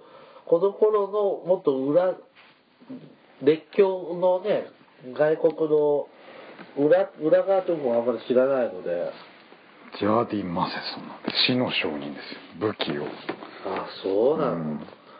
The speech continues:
Speaker 1: でもみんなそうだよ。だってあれだってさ、グラバーだってそうでしょ？
Speaker 2: いや、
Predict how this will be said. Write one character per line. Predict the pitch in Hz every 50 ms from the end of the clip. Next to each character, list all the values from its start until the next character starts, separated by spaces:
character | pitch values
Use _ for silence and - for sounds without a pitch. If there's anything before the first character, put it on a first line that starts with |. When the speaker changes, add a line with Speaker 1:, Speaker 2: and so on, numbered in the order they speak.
| - _ _ -
Speaker 1:
で | 98
も | 127 156 131
み | 104 110
ん | 135
な | 170 160
そ | - 214 196
う | 160
だ | 110 98
よ。 |
だ | 120 147
っ | 147
て | - 117
あ | 117
れ | 131 147
だ | 151
っ | 143
て | - -
さ、 | 95
グ | 87 95 120 147
ラ | 165 165 131
バ | 110 -
ー | -
だ | -
っ |
て | - -
そ | - - -
う | 80
で | - -
し | - 139
ょ？ | - -
Speaker 2:
い | 80
や、 | 76 71